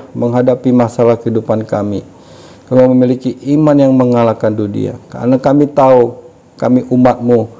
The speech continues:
kami gerejamu adalah umat-umat yang pemenangnya Tuhan.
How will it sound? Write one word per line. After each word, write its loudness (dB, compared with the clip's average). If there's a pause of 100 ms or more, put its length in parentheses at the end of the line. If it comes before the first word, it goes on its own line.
(140)
kami 2
gerejamu 0 (560)
adalah 0
umat-umat 0
yang -6 (640)
pemenangnya 2
Tuhan. -12